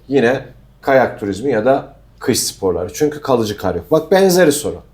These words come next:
Ya Ege veriyor ya Güneydoğu veriyor. Ya da işte Yıldız Dağları'nı veriyor. Dediğim gibi hani şunları vermez diye bir kural yok. Canik Dağları'nı da verebilir. Köroğlu Dağları'nı da verebilir.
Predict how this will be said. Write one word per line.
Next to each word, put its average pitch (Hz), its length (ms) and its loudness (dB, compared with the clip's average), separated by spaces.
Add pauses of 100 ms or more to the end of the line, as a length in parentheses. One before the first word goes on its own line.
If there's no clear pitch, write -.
(680)
Ya 165 140 4
Ege 170 260 2
veriyor 151 360 4 (200)
ya 139 120 2
Güneydoğu 113 560 -2
veriyor. 85 240 -12
Ya 123 140 -4
da 127 80 0
işte 127 240 -6
Yıldız 123 360 -2
Dağları'nı 113 440 2
veriyor. 80 280 -8 (460)
Dediğim 165 320 2
gibi 135 140 2
hani 110 200 0
şunları 123 420 0
vermez 131 420 2
diye 127 160 0
bir 123 100 -8
kural 139 280 -2
yok. 151 220 -6
Canik 110 340 -4
Dağları'nı 117 400 2
da 113 100 4
verebilir. 85 480 -4 (480)
Köroğlu 120 460 2
Dağları'nı 117 420 4
da 117 100 6
verebilir. 87 480 -2